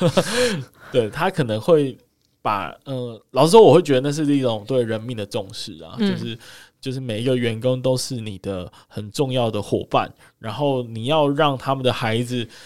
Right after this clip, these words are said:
Speaker 1: 今天看到爸爸出门，爸妈出门回家是有办法再看到他们的。
Speaker 2: 对啊，对啊。
Speaker 1: 对，那如果你抱持着这个想法的话，你就会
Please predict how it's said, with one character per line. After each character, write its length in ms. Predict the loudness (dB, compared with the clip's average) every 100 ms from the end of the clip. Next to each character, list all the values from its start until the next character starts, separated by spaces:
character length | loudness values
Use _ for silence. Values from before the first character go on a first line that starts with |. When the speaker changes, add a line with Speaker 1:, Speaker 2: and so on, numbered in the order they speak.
| -20
Speaker 1:
今 220 | -8 -8 -4
天 360 | -2 -2 -4 -10 -20 _ _
看 200 | 0 4
到 140 | 6 8
爸 160 | 8
爸 160 | 6 2
出 280 | -2 -4 -4
门， 240 | -4 -8 -6
爸 120 | -4
妈 160 | -4
出 300 | -6 -4 -6
门 260 | -4 -6 -6
回 240 | -2 -2
家 300 | 0 -2 -2
是 300 | -4 -6 -6
有 160 | -4 -4
办 200 | -4 -4
法 200 | -6 -12
再 200 | -6 -6
看 200 | -6 -8 -8
到 140 | -10
他 160 | -8 -10
们 160 | -12 -18
的。 80 | -20 -4
Speaker 2:
对 140 | 0 2
啊， 120 | 0
对 120 | 0
啊。 140 | 0 0
Speaker 1:
对， 240 | -2 -4 -12 _
那 80 | -4
如 140 | 2 4
果 80 | 4
你 80 |
抱 120 | 4 4
持 100 | 4
着 60 |
这 80 | 2
个 120 | 0
想 240 | 0 -4 -2
法 160 | -4
的 80 | -4
话， 180 | -4 -4
你 160 | -4
就 300 | -6 -2 0
会 420 | 0 0 0 0